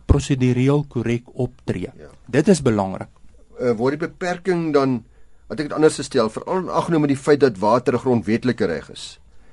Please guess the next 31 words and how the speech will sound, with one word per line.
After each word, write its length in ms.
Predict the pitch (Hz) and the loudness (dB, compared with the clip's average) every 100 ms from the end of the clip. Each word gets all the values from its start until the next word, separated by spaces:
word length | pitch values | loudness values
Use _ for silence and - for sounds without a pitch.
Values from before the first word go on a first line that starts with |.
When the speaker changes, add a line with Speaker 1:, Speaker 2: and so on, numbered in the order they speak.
| - - - - - | -20 -20 -20 -14 0
Speaker 2:
en 220 | 127 120 | 4 4
elektrisiteit 720 | 113 113 117 - 127 139 131 - | 2 -4 -6 -12 -2 0 0 0
nie 140 | 113 135 | 4 4
'n 40 | |
grondwetlike 560 | 131 117 98 95 98 87 | 4 0 0 -4 -6 -8
reg 180 | 82 82 | -8 -10
is, 80 | - | -8
dan 100 | 104 | -6
maak 200 | 98 110 | -4 -4
dit 160 | 135 | -2
nie 80 | 143 | 0
'n 40 | 123 | -2
verskil 360 | - - 64 50 | -4 -12 -14 -14
nie. 100 | - - - - - - - - - - - - - | -20 -20 -20 -20 -20 -20 -20 -20 -20 -20 -20 -20 -8
Speaker 1:
Dit 200 | 123 135 | -2 0
maak 300 | 127 127 139 | 4 4 2
'n 60 | 170 | -2
verskil, 640 | 160 147 - 135 131 131 - | -2 -4 -4 -4 -4 -6 -6
Ignas. 440 | 147 131 143 190 208 160 | -6 -4 -4 -4 -4 -8
En 160 | 175 | -6
ek 100 | 143 | -2
dink 160 | 139 208 | 0 2
wat 180 | 180 127 | 0 -2
baie 260 | 117 170 | 0 2
belangrik 520 | 180 127 120 139 151 - | 2 2 2 2 2 -2
is, 140 | 127 | -2
'n 80 | 127 | 2
mens 220 | 131 175 | 2 2
moet 100 | 190 | 4
nie 80 | 196 | 4
net, 200 | 175 165 | 4 2